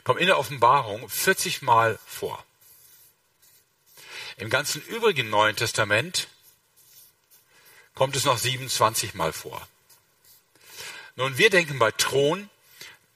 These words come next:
an irgendwelche Mittelalterburgen, an Paläste. Und, äh, bei uns ist das sehr stark mit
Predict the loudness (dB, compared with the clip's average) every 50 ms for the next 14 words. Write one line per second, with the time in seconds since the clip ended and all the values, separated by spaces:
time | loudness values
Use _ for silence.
0 | _ _ _ _ _ 2 2 2 2 2 -2 -6 -10 -10 -14 -6 _ 4 4 4
1 | 4 4 4 2 2 4 2 2 4 4 6 6 6 6 6 4 2 0 -6 -12
2 | -18 -14 -4 0 0 2 4 4 4 4 4 2 2 2 0 -2 0 0 0 2
3 | 2 2 2 0 -2 -8 -12 -12 -12 -12 -14 -14 -16 -18 -20 -20 -20 -20 _ _
4 | _ -4 -2 -2 -2 -4 -8 -6 -2 2 2 4 4 4 2 0 0 2 2 4
5 | 4 4 2 0 -2 -8 -16 -16 -16 -16 -16 -16 -16 -18 -18 -8 -4 -4 -4 -2
6 | -2 0 2 2 2 2 0 -2 -2 -2 0 0 0 0 0 0 0 0 -2 0
7 | 0 0 -2 -2 -2 -6 -6 -6 -6 -8